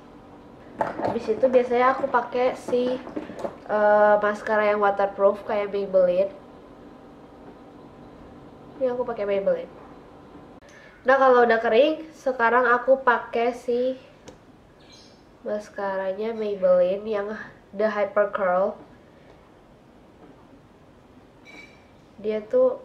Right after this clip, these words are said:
aku suka karena dia lumayan tebel ya. Jadi bikin bulu mata aku jadi kelihatan.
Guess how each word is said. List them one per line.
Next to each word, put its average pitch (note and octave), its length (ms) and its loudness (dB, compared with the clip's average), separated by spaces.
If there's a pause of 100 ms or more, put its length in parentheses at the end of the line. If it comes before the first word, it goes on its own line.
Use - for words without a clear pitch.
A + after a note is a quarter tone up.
aku A3 240 -10
suka A3 320 -12
karena G#3+ 320 -12
dia G#3+ 300 -6
lumayan F#3 640 -6 (400)
tebel - 480 2
ya. E3 160 -12 (1040)
Jadi G3+ 400 -10 (1040)
bikin G#3+ 400 -16
bulu G3 240 -6
mata F#3 240 -6
aku G#3 160 -12
jadi G3 240 -10
kelihatan. F#3 480 -10